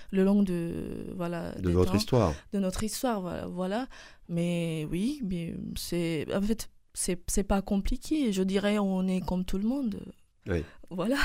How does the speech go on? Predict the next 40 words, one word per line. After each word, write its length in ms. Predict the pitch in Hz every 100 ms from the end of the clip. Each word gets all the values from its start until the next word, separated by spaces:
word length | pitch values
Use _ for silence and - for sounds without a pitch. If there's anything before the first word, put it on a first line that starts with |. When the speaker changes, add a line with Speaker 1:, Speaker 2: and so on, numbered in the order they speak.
| -
Speaker 1:
<laughs> 160 | -
on 220 | 269 247 220
Speaker 2:
Non, 100 | 220
Speaker 1:
peut 0 |
Speaker 2:
mais 0 |
ce 0 |
que 80 |
je 60 | 233
Speaker 1:
faire 120 | 240
Speaker 2:
veux 60 | 190
dire, 140 | 135
Speaker 1:
des 60 | 113
Speaker 2:
est-ce 80 | -
que 60 |
c'est 100 | 113
Speaker 1:
études. 120 | 175
Speaker 2:
difficile 220 | 190 - 117
de 60 |
s'affirmer 640 | 104 135 127 - 101 110 117
rome 360 | 80 104 139
lorsqu'on 300 | 110 95 -
fait 140 | 95 110
des 220 | 104 95
études 260 | 90 95 120
à 60 |
Toulouse ? 500 | 104 82 78 104 120 101
Speaker 1:
Oui, 100 | 82
Speaker 2:
Euh, 40 | 87
on 80 |
doit 140 | 87 101
vous 120 | 95
Speaker 1:
c'est 60 | 90
Speaker 2:
demander, 320 | 87 107 113
avec 200 | 95 90
votre 220 | 92 -
accent, 340 | 98 - 95
d'où 140 | 110 101
vous 160 | 98
venez, 560 | 90 85 87 90 113 135
euh... 140 | 107